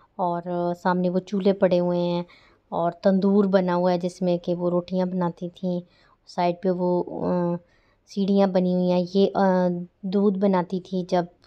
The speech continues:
उन ज़मानों में लाइट नहीं होती थी। तो देखें इनमें यानी कि कहते हैं ना कि ख्वाहिशात जितनी कम हो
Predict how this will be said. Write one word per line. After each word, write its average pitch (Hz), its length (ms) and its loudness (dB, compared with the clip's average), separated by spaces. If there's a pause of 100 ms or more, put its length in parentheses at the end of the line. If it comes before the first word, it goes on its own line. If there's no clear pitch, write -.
(320)
उन 190 140 0
ज़मानों 175 400 -2
में 180 100 0
लाइट 175 360 -2
नहीं 190 120 0
होती 180 240 -4
थी। 190 260 -12 (960)
तो 175 260 -2
देखें 185 320 -2
इनमें 185 360 2
यानी 185 220 2
कि 190 480 -2
कहते 214 200 2
हैं 240 40 0
ना 254 80 2
कि 254 120 0
ख्वाहिशात 202 580 2
जितनी 214 400 0
कम 233 260 0
हो 220 360 0